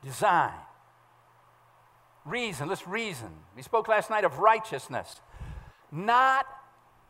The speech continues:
our righteousness, but his righteousness, that's perfect righteousness and fulfillment of the law. Jesus, the perfect Lamb of God, spotless. Satan had nothing on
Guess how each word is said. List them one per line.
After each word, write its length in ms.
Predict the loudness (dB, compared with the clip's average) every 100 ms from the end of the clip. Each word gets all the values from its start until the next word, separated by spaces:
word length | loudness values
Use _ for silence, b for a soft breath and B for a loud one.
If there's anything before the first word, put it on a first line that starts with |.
| _ _ _
our 420 | 8 10 10 6
righteousness, 880 | 8 6 6 0 -2 -2 0 -2 0
but 140 | -4 -4
his 380 | 0 0 0 2
righteousness, 760 | 2 2 -2 -8 -6 -6 -6
that's 220 | -8 -8 -12
perfect 460 | 6 6 6 -4 2
righteousness 720 | 2 2 -4 -10 -6 -6 -6
and 120 | -6
fulfillment 560 | -4 -4 4 4 6 4
of 60 |
the 80 | 6
law. 500 | 6 6 6 2 -8 -18 -20 _ _ _ _ _ _ -10
Jesus, 420 | -6 -6 -8 -10
the 100 | -12
perfect 440 | 2 4 4 -2
Lamb 240 | -2 0 2
of 180 | 0 0
God, 300 | -2 -2 -10 -18
spotless. 800 | -16 2 8 8 6 -2 -12 -16 -20 _ _ _ _ _ _ _ _
Satan 400 | 2 4 4 2
had 320 | 0 0 0
nothing 640 | -4 4 4 4 -6 -6
on 540 | -2 4 6 6 2